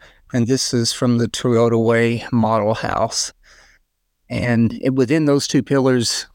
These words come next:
uh, when I do lean training, I tell folks, I say, "Listen, you know, I realize that some of you guys are never gonna become lean zealots,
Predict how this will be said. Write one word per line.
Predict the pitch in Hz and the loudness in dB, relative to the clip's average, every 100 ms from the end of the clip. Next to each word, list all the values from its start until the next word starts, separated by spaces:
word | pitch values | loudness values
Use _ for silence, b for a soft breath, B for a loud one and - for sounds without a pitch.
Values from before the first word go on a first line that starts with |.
| _ - | _ -12
uh, | 110 | -6
when | 135 127 | -4 -2
I | 123 | 2
do | 143 131 | 2 4
lean | 131 117 | 2 0
training, | - 131 131 | 0 2 2
I | 120 | 2
tell | - 127 | 2 0
folks, | - 123 107 | 2 0 0
I | 117 | -2
say, | - | -2
"Listen, | 147 170 - 123 | 0 0 2 2
you | 123 | 4
know, | 120 127 - B B B B B | 4 2 -2 B B B B B
I | - 151 | -4 0
realize | 143 123 117 117 127 - - | 2 2 2 2 0 -2 -6
that | - | -4
some | 117 - 123 | -2 2 4
of | |
you | 120 120 | 4 2
guys | 120 117 113 | 2 0 0
are | 107 | 0
never | 120 113 113 | 2 0 0
gonna | 110 113 | 0 0
become | 101 - 113 110 | 0 0 2 2
lean | 117 110 | 4 2
zealots, | 101 107 110 - - - | 2 0 0 -2 -6 -8